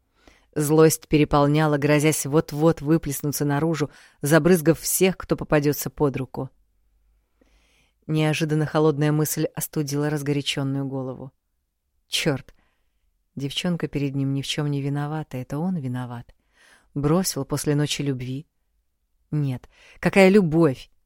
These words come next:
Секс, только лишь секс. Да, но хоть поприветствовать утром по-человечески он мог.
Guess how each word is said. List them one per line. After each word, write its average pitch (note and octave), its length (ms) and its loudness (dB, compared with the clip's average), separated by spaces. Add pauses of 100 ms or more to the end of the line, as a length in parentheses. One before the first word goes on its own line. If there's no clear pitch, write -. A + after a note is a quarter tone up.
(300)
Секс, - 640 -4
только F3 360 4
лишь C#3+ 240 0
секс. - 580 0 (1700)
Да, D#3+ 480 0 (600)
но F#3+ 100 2
хоть - 260 -2
поприветствовать E3+ 880 2
утром D#3+ 360 0
по-человечески D3+ 840 0
он C#3+ 180 4
мог. F3+ 380 2